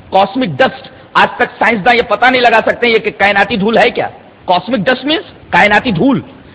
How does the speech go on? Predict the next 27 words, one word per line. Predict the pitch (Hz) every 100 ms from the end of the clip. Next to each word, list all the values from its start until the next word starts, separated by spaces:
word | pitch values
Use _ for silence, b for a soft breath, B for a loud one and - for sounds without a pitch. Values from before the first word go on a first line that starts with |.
| -
اس | 233
کائناتی | - 226 277 294 302
دھول | 160 143 254 330
کے | 320 320 -
ارد | 339 277 294
گرد | 339 311 - - - -
جمع | 160 220
ہو |
جاتے | 170 135
ہیں | 131 - - 214
اور | 277
ایک | - 226 294 -
مکعب | 233 240 262 285 294
سینٹی | 285 277 294
میٹر | 277 285 294
کے | 277
اندر | 277
تقریباً | 277 262 - 294 311 302 160 92 - - - - - - - -
ایک | - 214 285 311 302 - -
ارب | 254 320 170 - - - - - - - - - - - -
پانی | 208 262
کے | 269 220
چھوٹے | - 262 277 247
چھوٹے | - 220 208
ذرات | 170 139 170 156 -
ہوتے | 127 95
ہیں۔ | 73